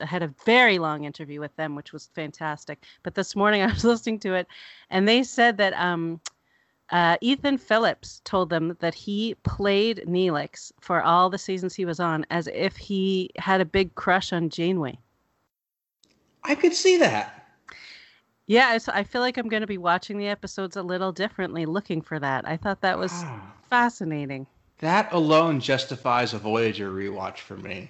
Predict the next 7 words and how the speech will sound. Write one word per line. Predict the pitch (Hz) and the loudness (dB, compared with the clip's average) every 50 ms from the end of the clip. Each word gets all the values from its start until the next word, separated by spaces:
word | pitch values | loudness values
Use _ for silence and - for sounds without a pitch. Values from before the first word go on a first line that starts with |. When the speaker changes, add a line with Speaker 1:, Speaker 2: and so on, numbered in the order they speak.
| _ | _
Speaker 1:
<laughs> | _ - | _ -6
Yeah, | 240 233 - - 254 - - 233 - - - - | -4 0 2 2 2 2 2 -4 -8 -8 -6 -2
totally. | 277 254 - - 254 254 220 185 165 147 - - - - 339 269 | -2 -2 0 0 0 2 2 2 0 -4 -8 -12 -14 -12 -12 -10
You | 233 254 | -10 -10
can | - 285 - _ _ _ _ _ - | -10 -10 -12 _ _ _ _ _ 0
watch | 208 226 226 226 - | 2 2 2 2 -2
the, | - 240 | -6 -8